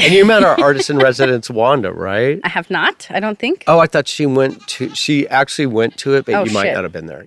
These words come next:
Speaker 1: Yeah.
Speaker 2: No, I was there. It's busy. I, so I started as a performer in college.
Speaker 1: You did? Oh my gosh.
Speaker 2: Yeah. And then I think I per-, I performed for one year, and then I decided to help with, like, the organization aspect of it.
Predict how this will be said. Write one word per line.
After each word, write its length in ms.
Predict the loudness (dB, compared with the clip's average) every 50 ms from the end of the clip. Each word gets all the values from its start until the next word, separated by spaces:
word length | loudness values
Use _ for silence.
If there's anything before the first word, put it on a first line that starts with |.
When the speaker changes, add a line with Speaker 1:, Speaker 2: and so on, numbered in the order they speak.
| _
Speaker 1:
Yeah. 220 | -18 -18 -18 -18 -20 _ _ -4
Speaker 2:
No, 120 | 0 2
I 120 | 2 4 2
was 180 | 2 0 0
there. 380 | 0 2 2 2 2 0 -4 -8 _ _ _ _ _ _ _ _ _ _
It's 160 | -6 -4 -2
busy. 340 | -2 0 0 0 0 -2 0
I, 420 | 0 2 2 4 4 2 2 0 -2
so 500 | -4 -2 0 2 4 4 4 4 2 -2 _ -12 -20 _ _ _
I 100 | -2 -2 -2
started 380 | 0 2 2 4 4 4 4
as 160 | 2 2 2 0
a 60 | -2
performer 760 | -2 -2 -4 -2 -2 -2 0 0 2 2 2 2 0 0 -2
in 140 | -2 -4 -6
college. 560 | -4 -2 0 0 2 2 0 0 -2 -2 0
Speaker 1:
You 100 | 0 0
did? 520 | 0 2 2 4 4 6 6 4 2 0 -4 -20 _ _ _ _ _ _ _ -6
Oh 40 | -4
my 120 | -4 -4
gosh. 400 | -2 -4 -6 -6 -8 -10 -16 _ _ _
Speaker 2:
Yeah. 280 | -2 0 0 0 -2 -6 -10 -8 -4
And 180 | -2 -2 0 0
then 500 | 0 0 0 0 0 0 -2 -2 -4 -4
I 80 | -6 -6
think 160 | -4 -2 -2
I 40 | 0
per-, 180 | 2 2 0 2
I 100 | 0 0
performed 560 | 0 -2 -2 0 0 2 2 2 2 0 -2 -2
for 160 | -2 -2 0
one 240 | 2 2 2 2 2
year, 260 | 2 2 4 4 2
and 160 | 2 2 0
then 140 | 0 0 0
I 120 | 0 -2 -2
decided 640 | -4 -6 -6 -2 0 0 2 2 0 0 -2 -6 _
to 160 | -4 -4 -2
help 300 | -2 -2 -2 -4 -4 -4
with, 120 | -6 -6 -6
like, 140 | -6 -6 -4
the 80 | -4
organization 640 | -4 -4 -4 -6 -6 -8 -6 -6 -8 -8 -8 -10 -12
aspect 400 | -12 -14 -12 _ -12 -12 -10 -10
of 100 | -10 -10
it. 120 | -10 -10